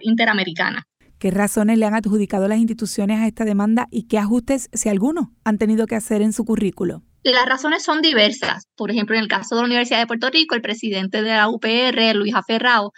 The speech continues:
Speaker 1: nos explicaba que las principales carreras en el sistema universitario, eh, tienden a ser una tendencia que se ha registrado durante años.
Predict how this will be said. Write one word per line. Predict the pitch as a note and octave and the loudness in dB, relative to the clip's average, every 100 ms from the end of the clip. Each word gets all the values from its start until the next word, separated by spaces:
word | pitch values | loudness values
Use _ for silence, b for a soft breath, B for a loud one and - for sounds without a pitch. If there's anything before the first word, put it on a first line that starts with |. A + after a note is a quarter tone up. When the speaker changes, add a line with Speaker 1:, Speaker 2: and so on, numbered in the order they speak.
| B B | B B
Speaker 1:
nos | A#3 | 0
explicaba | C#4+ C#4 C#4 D#4+ G4+ A#3 A#3+ | 0 0 0 0 0 -2 0
que | A3 A3 - | -4 -4 -4
las | A3 A3+ A3+ | -2 0 -2
principales | B3 B3 A#3+ A3+ B3+ | -8 -6 -2 -2 -2
carreras | - D4 C#4+ D4 D4 D4+ | 0 0 2 2 0 -2
en | - C4 | -6 -4
el | B3+ | -2
sistema | C4+ C#4 B3 | -6 -2 0
universitario, | B3+ C4+ C4+ C#4 D4 C4+ A#3+ A#3 B B - | 2 0 -2 0 0 0 -4 -8 B B -2
eh, | A#3+ A#3 | 0 2
tienden | A#3+ A#3 C4+ | 4 4 4
a | D4+ | 2
ser | E4 | 2
una | E4 | 0
tendencia | D#4+ A3+ A3+ E4 - A3 G#3+ | 2 2 2 -2 -2 -4 -2
que | A#3 | -6
se | A#3 | -2
ha | G3+ | -2
registrado | A#3 C4 C4+ C4 C4+ | -2 -6 0 2 2
durante | A#3+ A3 G#3+ G3+ | 2 0 0 -2
años. | F#3+ A#3+ F#3 E3+ - | -2 0 -2 -6 -14